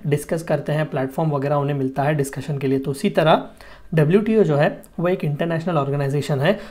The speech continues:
for governments, यानी कि दुनिया भर के अलग-अलग जो देश हैं उनके सरकारों को to negotiate glo-, global trade agreements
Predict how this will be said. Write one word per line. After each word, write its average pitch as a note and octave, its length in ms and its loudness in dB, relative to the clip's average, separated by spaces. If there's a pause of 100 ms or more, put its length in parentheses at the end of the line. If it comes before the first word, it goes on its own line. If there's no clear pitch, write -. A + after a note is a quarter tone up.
(240)
for G3+ 140 12
governments, D3 720 4 (300)
यानी C#3+ 120 0
कि D3 80 0
दुनिया D3 300 0
भर D#3 180 0
के D#3+ 120 -2
अलग-अलग D#3 380 2
जो C#3+ 120 0
देश C#3 280 0
हैं E3 80 -2
उनके D3+ 340 -2
सरकारों C3+ 480 -2
को G#3 220 2 (300)
to A#3 100 8
negotiate F3 800 4
glo-, D3+ 460 0
global F#3+ 360 8
trade D#3 220 2
agreements C#3 480 0